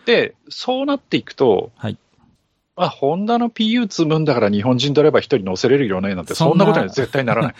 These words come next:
Speaker 2: <laughs> そんなのんきな話をしてる場合じゃないですね。
Speaker 1: ないないないない。
Speaker 2: とんでもない話ですよね。
Speaker 1: うん。
Speaker 2: うんうんうん。
Speaker 1: だから、角田君がもし、ね、
Speaker 2: うん。
Speaker 1: あの、もちろん彼はレッドブルのドライバーであるので、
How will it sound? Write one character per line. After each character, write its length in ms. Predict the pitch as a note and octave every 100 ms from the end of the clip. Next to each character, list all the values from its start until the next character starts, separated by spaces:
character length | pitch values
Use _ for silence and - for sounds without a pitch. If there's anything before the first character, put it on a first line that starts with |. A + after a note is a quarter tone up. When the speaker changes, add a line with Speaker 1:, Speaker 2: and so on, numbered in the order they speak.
| -
Speaker 2:
<laughs> 120 | -
そ 220 | - G#3
ん 60 | G#3+
な 100 | G#3+
の 100 | A3+
ん 60 | G#3+
き 100 | F#3+
な 60 |
話 280 | D#3+ - F#3+
を 20 |
し 100 | -
て 80 | G3
る 80 | D#3
場 120 | C#3+
合 60 | D3
じ 60 |
ゃ 60 | D3
な 180 | F#3+ G#3
い 60 |
で 60 | E3
す 40 |
ね。 40 | C#3+
Speaker 1:
な 40 |
い 40 | C#3
な 60 |
い 20 |
な 60 | G#2+
い 40 | F#2+
な 120 | E2+
い。 60 | _
Speaker 2:
と 160 | - D3
ん 80 | C#3+
で 100 | C#3
も 80 | C3+
な 120 | B2
い 20 |
話 280 | G#2+ G2+ G#2
で 60 |
す 140 | F#2+ G#2
よ 100 | A2
ね。 240 | D#3 E3+ _ -
Speaker 1:
う 40 |
ん。 40 |
Speaker 2:
う 20 | A#2+
ん 40 |
う 20 |
ん 20 |
う 40 | A#2
ん。 20 |
Speaker 1:
だ 80 | E3
か 100 | F#3+
ら、 340 | G3+ D#3+ G#2+ G#2 F#2+ A#2+ _ _ _ _
角 300 | - C#3 B3+
田 100 | F3+
君 260 | - A#2 A#2
が 280 | E3 B2 F#2
も 160 | D#3
し、 420 | - B2+ G#2 F2 - _ _ _ _ _ _ -
ね、 200 | G#3+ _ -
Speaker 2:
う 20 |
ん。 40 | C#3+
Speaker 1:
あ 140 | C3+
の、 680 | A#2+ A2+ G#2+ G2+ G2+ G2 - _ _ _
も 100 | D3
ち 100 | -
ろ 140 | C#4 D3
ん 60 |
彼 260 | - F3+ A#2+
は 140 | G#2
レ 80 | G2+
ッ 60 | F#2+
ド 80 | C3
ブ 80 | F#3
ル 100 | D3+
の 120 | F#2+
ド 100 | G2
ラ 120 | F#2
イ 40 | F#2+
バ 120 | F#2
ー 20 |
で 80 | F#2+
あ 80 | G2+
る 100 | F2+
の 100 | E2
で、 300 | G2 F2